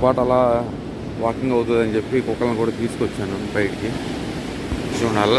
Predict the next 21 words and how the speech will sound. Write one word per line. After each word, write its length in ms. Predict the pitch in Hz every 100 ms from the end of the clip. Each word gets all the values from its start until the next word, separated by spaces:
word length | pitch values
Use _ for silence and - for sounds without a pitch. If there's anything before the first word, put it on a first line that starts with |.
| 120
శబ్దం 320 | 117 - 131 127
అయితే 140 | 123 - -
చాలా 380 | 107 117 131 135 117
బ్యూటిఫుల్, 500 | 123 117 110 107 - - - - - - - - - - - - - - - - - - - - - 104
మంచి 320 | 107 117 120 127
టైం 160 | 117 123 123
పాస్ 140 | 113
అవుతుంది. 340 | 101 98 95 120 - - - - - - - - - - - - - - - - - - 131 123 147 - - - - -
నేను 140 | 131 120
అంజనా 260 | 131 165 160 156 147 139 131 127 120 139
బీచ్ 260 | 147 - 131 127
దగ్గరలోనే 480 | 117 147 151 147 139 131 123 120 110 113 113
వండర్‌ల్యాండ్ 380 | 120 135 143 123
హాస్టల్‌లో 380 | 113 110 127 117
ఉంటున్నాను. 400 | 101 - 113 120 117
So, 100 | 123 110 98 - - - - -
ప్రాబ్లం 360 | 107 123 127 117
ఎప్పుడు 180 | 107 117
కావాలంటే 220 | 127 123
అప్పుడు 160 | 107 104
రావచ్చు. 320 | 104 101 98